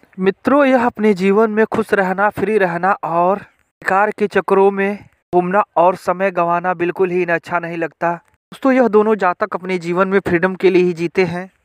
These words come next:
और फ्री रह करके यह बहुत ही ऊंचाइयों को छू लेते हैं। बी और डब्ल्यू नाम वाली जोड़ी बहुत ही बेहतरीन जोड़ी रहती है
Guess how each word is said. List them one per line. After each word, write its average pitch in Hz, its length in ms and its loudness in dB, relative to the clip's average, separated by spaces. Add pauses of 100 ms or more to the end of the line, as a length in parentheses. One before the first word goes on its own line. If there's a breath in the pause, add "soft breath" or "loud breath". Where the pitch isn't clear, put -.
(120)
और 190 140 2
फ्री 214 300 2
रह 196 180 0
करके 202 360 -2
यह 202 200 4
बहुत 180 380 -4
ही 170 280 -2
ऊंचाइयों 190 760 -2
को 185 140 0
छू 196 200 -4
लेते 185 340 0
हैं। 180 240 -8 (220)
बी 233 120 2 (100)
और 196 240 2
डब्ल्यू 180 380 0
नाम 185 260 -2
वाली 175 340 -4
जोड़ी 170 420 -4 (340)
बहुत 190 260 0
ही 214 160 2
बेहतरीन 190 500 0
जोड़ी 190 260 4
रहती 185 360 0
है 180 240 -4